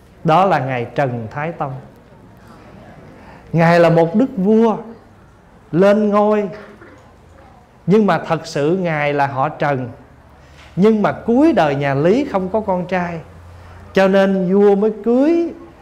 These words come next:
mới, mới, mới lấy công chúa gả cho một cái người ở,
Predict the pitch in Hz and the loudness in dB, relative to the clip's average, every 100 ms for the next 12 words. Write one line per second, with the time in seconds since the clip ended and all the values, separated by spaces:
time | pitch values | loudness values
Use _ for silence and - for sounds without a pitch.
0 | - 180 147 190 240 226 226 247 233 233 | -20 -10 -2 0 2 0 0 0 0 0
1 | 233 226 294 302 190 185 214 254 320 285 | 2 0 0 -2 -4 -2 0 0 0 -4
2 | - - 180 160 160 135 123 127 220 233 | -12 -20 -18 -16 -8 -4 -4 -4 -6 -2
3 | 185 180 180 156 127 127 208 185 143 135 | 0 0 -2 -2 -4 -4 -6 -2 -2 -2
4 | 120 131 | -2 -2